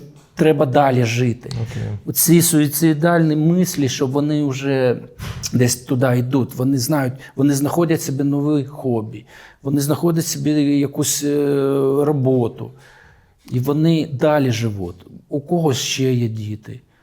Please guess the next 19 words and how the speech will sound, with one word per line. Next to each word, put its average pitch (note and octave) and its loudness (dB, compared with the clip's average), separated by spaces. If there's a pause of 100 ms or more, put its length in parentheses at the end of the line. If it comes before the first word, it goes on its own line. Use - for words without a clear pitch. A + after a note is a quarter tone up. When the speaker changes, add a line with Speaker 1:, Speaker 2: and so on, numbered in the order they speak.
(880)
Speaker 1:
І B2 -8
вони C3+ -2
далі, C#3 2
вони B2 0
продовжують. C3 -2
І B2 0
завдяки C3+ -2
своїм C3+ 0 (180)
дітям, B2 -2
що B2 -2 (160)
полегли, C3 0 (1120)
а, A#2+ -4
вони C3 0
розуміють B2+ 0 (160)
цінність A#2+ -2
життя, C#3+ -4 (500)
і A2 -8
вони A#2+ -2
розуміють, B2 -2